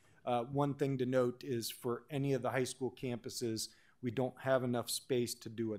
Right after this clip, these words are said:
double field. So what we're talking about is half of this, which would be a single field. So it would be a single soccer, football, baseball, uh, combined. And it is, uh,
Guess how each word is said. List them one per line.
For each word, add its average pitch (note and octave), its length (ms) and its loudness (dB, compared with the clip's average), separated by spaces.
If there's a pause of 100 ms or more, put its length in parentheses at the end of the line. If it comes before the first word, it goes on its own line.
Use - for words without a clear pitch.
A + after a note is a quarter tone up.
(140)
double A#2 300 -4
field. D3+ 440 -2
So B2 160 -4
what A#2 260 -2
we're A2+ 100 -4
talking B2 420 0
about A2 400 -4 (100)
is G#2+ 300 -4 (260)
half A#2 340 -4
of C3+ 160 -2
this, C#3+ 300 0
which A#2+ 180 -6
would A2+ 180 -2
be A2+ 240 0
a G#2+ 100 -2
single B2 500 0
field. G#2+ 500 -4 (360)
So C3+ 140 -4
it A2+ 60 -4
would G#2+ 120 -8
be A#2 160 2
a G#2 80 -2
single B2 460 0
soccer, A#2+ 580 0
football, A2+ 480 -4
baseball, G#2+ 640 -4 (360)
uh, A2+ 340 -2
combined. A2 560 -2
And A2+ 140 -2
it A#2+ 120 0
is, A#2+ 280 -2 (420)
uh, A2 400 0